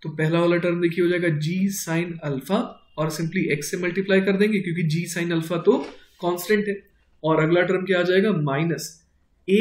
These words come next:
multiplied by G cos alpha, यहाँ तक तो ये constant है। अब x dx का integration हो जाएगा X square upon two, तो यहाँ पर हम लोग लिख देंगे X square upon two, है ना। तो ये हमारे पास वी स्क्वायर जो है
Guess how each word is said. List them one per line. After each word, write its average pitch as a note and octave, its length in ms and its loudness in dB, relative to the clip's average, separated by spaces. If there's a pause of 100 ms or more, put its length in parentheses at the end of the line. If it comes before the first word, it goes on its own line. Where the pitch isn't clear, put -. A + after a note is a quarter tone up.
multiplied F3+ 600 4
by C#3+ 160 2 (520)
G F3+ 220 0 (140)
cos D#3+ 340 0
alpha, C#3+ 280 -2 (200)
यहाँ D#3+ 260 0
तक E3 180 -4
तो E3+ 80 2
ये F#3 140 4 (120)
constant E3 440 -2
है। G#3+ 60 4 (460)
अब F3 180 4
x G3+ 220 6
dx F#3+ 260 8
का G3 120 2
integration F3+ 460 4
हो F#3 60 6
जाएगा F#3 280 6
X - 220 -2
square F#3+ 240 4
upon F3 300 0
two, F#3 80 -6
तो D#3+ 140 -6
यहाँ D#3 180 0
पर E3 80 0
हम D#3+ 80 0
लोग D#3+ 120 0
लिख D3+ 160 0
देंगे D#3 220 2 (540)
X A3 260 0 (120)
square D#3+ 540 4 (460)
upon D#3 420 0 (100)
two, C3+ 60 -4 (500)
है D#3+ 80 -2
ना। B3+ 60 2
तो A#3 120 2
ये F3+ 240 4
हमारे F3+ 280 4
पास F3+ 460 2
वी F3 300 4
स्क्वायर F#3+ 420 2
जो D#3 180 2
है F3+ 140 4